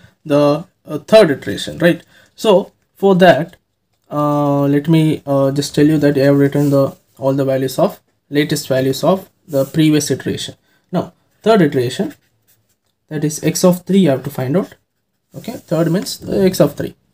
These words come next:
So x of three, again the same equation you have to go for, that is one by five.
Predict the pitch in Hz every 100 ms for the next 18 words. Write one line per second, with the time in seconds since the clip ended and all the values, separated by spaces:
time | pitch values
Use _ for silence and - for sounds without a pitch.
0 | _ _ _ _ - 196 190 202 196 196
1 | 180 170 170 175 165 165 160 160 160 160
2 | 151 143 143 143 143 170 180 _ 139 151
3 | - 127 131 131 135 - 135 180